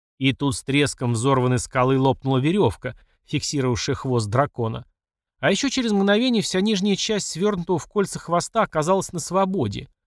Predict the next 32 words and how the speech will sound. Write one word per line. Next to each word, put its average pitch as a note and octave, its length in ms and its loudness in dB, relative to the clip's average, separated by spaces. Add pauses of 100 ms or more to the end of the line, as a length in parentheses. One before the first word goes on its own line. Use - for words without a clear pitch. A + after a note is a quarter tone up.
(260)
и B2+ 100 0
он C3+ 180 4
начал C#3 340 2
наносить C3+ 480 0
удары C3+ 340 4
направо C#3 500 2
и C#3 40 0
налево, D#3+ 460 2
так B2+ 240 2
близко C3+ 360 -2
к F2 60 -10
лицу C3+ 300 -4
гиганта, B2+ 600 -2 (240)
что - 200 -8
человекоподобный D#3 960 2
зверь G#3 300 -2
отпустил D3 540 -4
повозку G3 520 0
и E3 40 0
сделал G#3 300 0
шаг - 280 0
назад, C3 440 2 (500)
но C#3+ 120 2
его C3+ 220 6
остановила B2+ 600 2
цепь, - 360 -6
которой D3+ 400 0
он D3 120 0
был A#2+ 180 2
к - 100 -8
ней B2 160 2
привязан. A2+ 580 -2